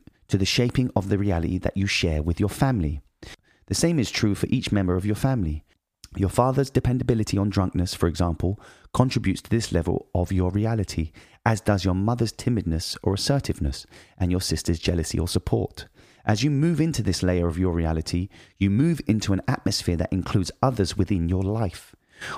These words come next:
While it is also personal, you are beginning to move outward from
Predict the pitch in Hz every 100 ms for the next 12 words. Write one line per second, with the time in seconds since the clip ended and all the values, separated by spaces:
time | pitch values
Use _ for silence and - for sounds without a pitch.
0 | - 160 151 151 123 - 156 - 143 -
1 | 135 127 - 98 120 - - _ _ _
2 | - 107 113 98 101 143 131 95 90 98
3 | 95 92 - 120 - 92 87 - 92 87
4 | 85